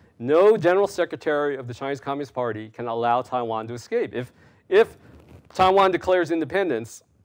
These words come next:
and is able to get away with it, that's general secretary of the party is done. His, his political career is over. So the Chinese will say, "All right, so how do we do this without necessarily getting embroiled in a co-,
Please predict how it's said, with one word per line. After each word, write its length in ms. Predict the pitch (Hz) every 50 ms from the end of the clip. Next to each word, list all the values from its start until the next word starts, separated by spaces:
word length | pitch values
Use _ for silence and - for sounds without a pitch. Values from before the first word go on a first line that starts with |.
| _ _ _ _ _ _ _ _ -
and 240 | 175 170 170 175 175
is 100 | 160 175
able 220 | 185 185 180 185
to 80 | 160 151
get 160 | 160 165 156
away 180 | 147 143 170
with 220 | 202 175 156 117 127
it, 200 | 120 120 120 -
that's 300 | 135 143 160 160 - -
general 280 | - - 160 156 156 151
secretary 680 | - - 151 - 127 107 - 147 139 135 135 139 135
of 160 | - 143 123 117
the 60 | 120
party 420 | 110 - 135 131 131 127 123 123
is 220 | 127 127 110 101 95
done. 400 | 101 120 117 113 101 87 85 82
His, 300 | - 123 120 110 - - -
his 160 | 135 147 139
political 360 | - - 151 147 147 - 131 117
career 360 | - - 131 123 123 120 117
is 200 | - 117 104 104 -
over. 420 | 127 127 123 104 95 - - - _ _ _ _ _ - - _ _
So 480 | - - 160 143 139 139 135 131 127 123 _ _ _
the 60 | - 127
Chinese 380 | - 160 170 180 190 190 175
will 120 | 160 160 139
say, 220 | - 160 143 139
"All 140 | 131 165 185
right, 200 | 208 180 113 95
so 100 | - 123
how 140 | 135 165 190
do 80 | 220
we 80 | 226 202
do 220 | 160 139 156 147
this 340 | 131 110 113 107 117 117 -
without 240 | 120 107 117 117 117
necessarily 540 | 123 123 - - 117 135 127 120 113 113 110
getting 420 | 104 107 123 127 127 135 131 123
embroiled 540 | 120 113 107 113 117 120 117 117 113 110 113
in 60 | 113
a 40 | 110
co-, 240 | - - 117 113